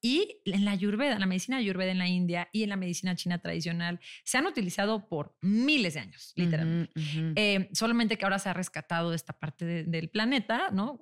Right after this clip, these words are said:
Speaker 1: Ahora lo, los occidentales buscamos más estas técnicas y esta sabiduría ancestral y realmente, eh, pues más bien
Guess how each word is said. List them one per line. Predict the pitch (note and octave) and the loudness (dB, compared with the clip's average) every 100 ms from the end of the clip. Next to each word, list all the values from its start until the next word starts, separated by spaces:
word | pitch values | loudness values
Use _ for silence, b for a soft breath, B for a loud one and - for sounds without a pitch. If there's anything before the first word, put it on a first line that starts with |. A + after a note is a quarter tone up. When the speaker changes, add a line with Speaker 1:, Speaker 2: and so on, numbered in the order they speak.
| - | -6
Speaker 1:
Ahora | D#3 D#3+ | -4 -4
lo, | D#3 | -2
los | D#3 - | -2 -2
occidentales | - E3+ F3 G3 G#3+ | -4 -2 0 2 0
buscamos | F3+ E3 - A#3 A3+ A3 G3+ | -2 -6 0 4 4 4 4
más | G3+ G3 F#3 | 2 0 -2
estas | - F#3 - b b - | -6 -8 -10 b b -2
técnicas | G#3+ - G#3 G3+ G3 F#3 F#3+ - | 0 2 2 2 2 2 0 -2
y | F#3+ | -2
esta | F3 F#3+ | -2 -2
sabiduría | F#3 E3 F3 | 0 0 0
ancestral | E3+ F3+ - F#3 F3 - B B B _ - | 0 0 4 4 4 -2 B B B _ 2
y | A#3 | 4
realmente, | A3+ B3 C#4 C#4+ C4+ C#4 D4 G4 - G#3 | 6 6 6 4 4 4 4 2 -2 2
eh, | G3 F#3+ - _ _ _ _ _ _ - - _ _ | 2 2 -4 _ _ _ _ _ _ -20 -20 _ _
pues | G#3+ G3 | 2 4
más | G#3+ B3 | 6 6
bien | C4 C4+ C#4+ | 4 2 0